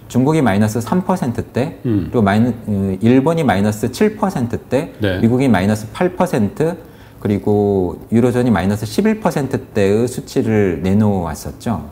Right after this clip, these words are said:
Speaker 2: 더블 히트를 하면?
Speaker 1: 더블 히트일 때.
Speaker 2: 예.
Speaker 1: 그래서 사실 지금 보시면, 어, 이 수치가 왜 눈길을 끌었냐면은 사실은 미국 같은 경우에 성장률 수치를
Speaker 2: 예.
Speaker 1: 이 분기에 발표하는데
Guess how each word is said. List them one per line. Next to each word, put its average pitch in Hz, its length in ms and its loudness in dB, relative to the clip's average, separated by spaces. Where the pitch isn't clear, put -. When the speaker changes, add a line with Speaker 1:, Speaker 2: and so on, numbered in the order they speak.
Speaker 2:
더블 151 280 2
히트를 139 260 0
하면? 110 340 0
Speaker 1:
더블 151 220 2
히트일 92 360 -4
때. 110 120 0
Speaker 2:
예. 95 200 -2
Speaker 1:
그래서 139 520 2
사실 156 320 0
지금 139 400 -2
보시면, 98 720 -2
어, 107 440 2
이 151 200 4
수치가 110 840 0
왜 135 200 2
눈길을 113 360 2
끌었냐면은 117 640 2
사실은 127 600 -2
미국 127 320 4
같은 160 320 0
경우에 110 500 2
성장률 185 480 2
수치를 104 800 0
Speaker 2:
예. 110 160 6
Speaker 1:
이 120 60 4
분기에 135 400 2
발표하는데 113 680 0